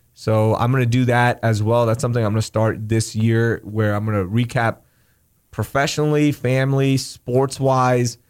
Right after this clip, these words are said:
you know, random music, movies, and just recap everything. And then we'll go over ours. I think, uh, that'll be fun to do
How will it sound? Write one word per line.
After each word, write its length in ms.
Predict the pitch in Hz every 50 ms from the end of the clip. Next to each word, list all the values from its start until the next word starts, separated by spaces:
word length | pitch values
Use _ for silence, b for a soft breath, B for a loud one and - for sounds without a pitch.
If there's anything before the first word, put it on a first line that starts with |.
| _ _ _ _ _ _ _ _ _
you 140 | - 113 113
know, 200 | 110 107 95 92
random 880 | 87 98 110 123 131 135 139 135 135 135 131 127 127 127 - - 113 113
music, 560 | 113 120 135 143 147 135 131 135 135 127 -
movies, 640 | 113 117 123 131 139 139 131 135 131 131 131 123 117
and 200 | - 107 113 110
just 160 | 107 107 104 98
recap 540 | 98 107 123 139 139 147 143 131 131 127 -
everything. 560 | 117 120 123 127 117 - 127 120 120 117 -
And 180 | - 113 110
then 100 | 113 117
we'll 120 | 127 165 196
go 160 | 214 202 160
over 160 | 160 151 147 131
ours. 340 | 131 135 131 113 104 104
I 60 | 107 107
think, 280 | 110 117 117 110 -
uh, 280 | 117 110 107 104 101 80
that'll 180 | 78 104 117 117
be 100 | 113 113
fun 220 | - - 120 117
to 80 | 113 107
do 260 | 104 113 113 113